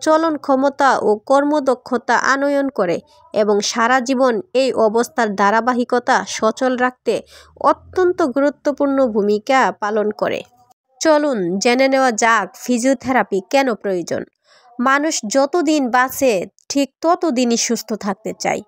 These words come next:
কিন্তু দেহ আছে বলেই তো রোগের উৎপত্তি। রোগ হওয়ার পরেই তো মানুষ অসুস্থ হয়ে পড়ে,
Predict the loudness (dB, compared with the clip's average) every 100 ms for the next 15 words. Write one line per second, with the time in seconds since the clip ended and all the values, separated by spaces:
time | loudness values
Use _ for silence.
0 | _ _ _ -10 -6 -4 -2 -2 2 0
1 | 0 -2 0 0 0 -4 -4 -4 -2 -2
2 | 0 0 -2 -8 -8 -6 -6 -10 _ -4
3 | 2 4 2 -2 2 2 2 2 2 2
4 | 2 2 0 0 0 -2 -4 -4 -4 -4
5 | -4 -2 -2 0 -2 -2